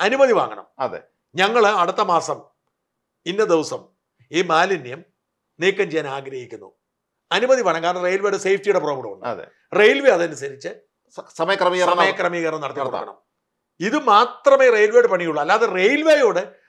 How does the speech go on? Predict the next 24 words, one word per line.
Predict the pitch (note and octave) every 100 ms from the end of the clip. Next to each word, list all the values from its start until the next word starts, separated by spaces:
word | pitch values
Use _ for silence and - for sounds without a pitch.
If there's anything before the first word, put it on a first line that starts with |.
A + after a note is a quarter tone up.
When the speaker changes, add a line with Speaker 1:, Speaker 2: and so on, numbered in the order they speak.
| _
Speaker 1:
നിങ്ങൾ | D#3 G#3 A3+
മാലിന്യം | F3 E3 A3 A3
മാറ്റണമെന്ന് | F#3+ F3 F#3
പറഞ്ഞിട്ട് | E3 D#3+ E3 D#3+
ന്യായമൊന്നുമില്ല. | C#3 F3 E3+ C#3 G#2 - _ _ _ -
അവിടെ | A#3
ഞാൻ | C#4
പറഞ്ഞേ, | C4+ C4 C#4 - _ _ _
ഈ | G3
മേയറുടെ | C#4 G#3 G3 C4+ C4+ B3+ A3+ A#3+ C4 _ _ _ _ _ D#3+
കയ്യിലിരിപ്പ്, | F#3+ A#3 A#3+ F#3 C3+
അവർ | C#3 A#3+ F3+ -
ഈ | C#3 G#3+ B3+
മനുഷ്യനെ | D3 E3+ F3 G#3
കാണാതെ | D#3+ C#3+ F3 F#3+
പോയപ്പോൾ | C#3 B2+ A3 - _ _ _ _ _ -
അവരെ | C#3+ F#3+
ഏറ്റവും | D#3+ F#3 G3+
കൂടുതൽ | F#3 E3+
പരിഗണന | C#3 C3+ F3 F3+
കൊടുത്ത | D#3 C#3+
എന്തിനാണ്? | C3 B2+ A#2 A2+ _ _ _ _ B2+
റെയിൽവേ | E3+ F#3
കുറ്റപ്പെടുത്താനാണ്. | F3+ C#3+ C3+ G#2+ F#2+ -